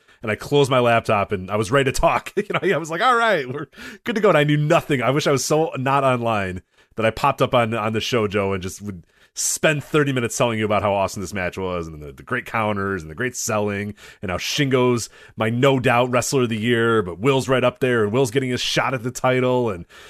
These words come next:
the great post-match, you know, he, he's gonna face Kota Ibushi and God, that match is gonna be great. And yeah, it sucks that, yeah, it's just, there's no passion to talk about that match, which sucks.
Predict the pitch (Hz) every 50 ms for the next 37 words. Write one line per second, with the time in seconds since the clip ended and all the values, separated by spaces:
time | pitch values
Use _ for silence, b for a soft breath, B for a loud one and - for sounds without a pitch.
0 | B B - 87 78 - 123 139 156 151 - - 165 147 139 - 151 143 139 143
1 | 139 127 123 117 110 113 117 117 113 113 107 - 147 - - - 143 123 - -
2 | 165 156 139 120 107 92 - 139 135 127 123 - 139 139 131 123 107 92 82 78
3 | - B B B B B _ - 156 147 151 147 143 139 139 135 131 139 131 139
4 | 139 131 131 123 110 127 131 123 123 123 123 101 98 87 82 82 - 85 85 67
5 | 69 67 - - - - 67 - - 69 64 - - - 65 - _ _ _ _
6 | _ - 73 - - - - - 90 82 87 110 107 95 - - 104 92 82 -
7 | - 87 78 80 - 87 73 69 73 71 - - 67 65 - _ - - - -
8 | - - - - - - - - _ - - - - - - _